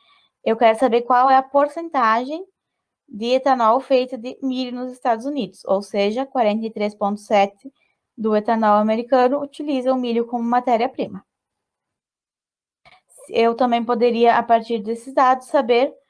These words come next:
quanto por cento do etanol produzido no mundo foi feito de milho, mas não é o caso, não é isso que está nos questionando o problema.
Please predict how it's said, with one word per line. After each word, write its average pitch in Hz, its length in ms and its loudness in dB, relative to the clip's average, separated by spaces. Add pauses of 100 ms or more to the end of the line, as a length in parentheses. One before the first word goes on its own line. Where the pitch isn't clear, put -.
(340)
quanto 254 380 0
por 277 140 -8
cento 262 340 -6
do 240 180 -6
etanol 233 760 0
produzido 220 520 -10
no 240 160 -8
mundo 269 440 -2
foi 254 420 -2 (600)
feito 226 360 -2
de 254 100 -6
milho, 196 320 -4
mas 190 180 -6
não 190 180 0
é 190 80 4
o 196 60 -2
caso, 180 380 0
não 180 160 -4
é 185 160 0
isso 185 220 -10
que - 80 -14
está 202 200 -2
nos 202 100 -6
questionando 220 720 -4
o 220 80 -12
problema. 220 500 -2